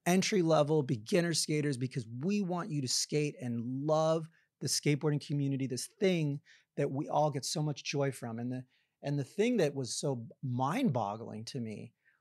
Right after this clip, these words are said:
was, like, you talk about skateboard brands and they're like,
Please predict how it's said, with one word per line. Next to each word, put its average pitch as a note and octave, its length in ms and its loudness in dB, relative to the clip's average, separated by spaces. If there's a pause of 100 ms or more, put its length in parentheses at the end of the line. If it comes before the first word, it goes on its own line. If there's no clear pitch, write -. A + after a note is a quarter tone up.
(120)
was, C3+ 300 4
like, C3+ 280 2 (420)
you C3+ 80 -2
talk F#3 280 0
about D3+ 240 2
skateboard D#3 480 -2
brands A#2+ 480 -6 (420)
and D3 140 2
they're C#3+ 100 4
like, B2+ 320 0